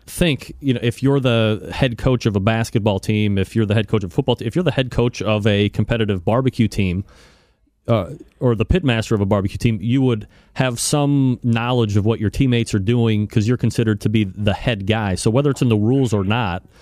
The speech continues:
um, don't you think it, it's not necessarily a leap for people to think that,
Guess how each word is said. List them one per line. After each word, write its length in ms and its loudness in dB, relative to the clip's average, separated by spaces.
um, 340 0
don't 180 0
you 100 2
think 200 -2
it, 120 -2
it's 180 -6
not 220 0
necessarily 560 0
a 120 0
leap 440 0
for 220 -4
people 300 0
to 100 -2
think 320 0
that, 280 0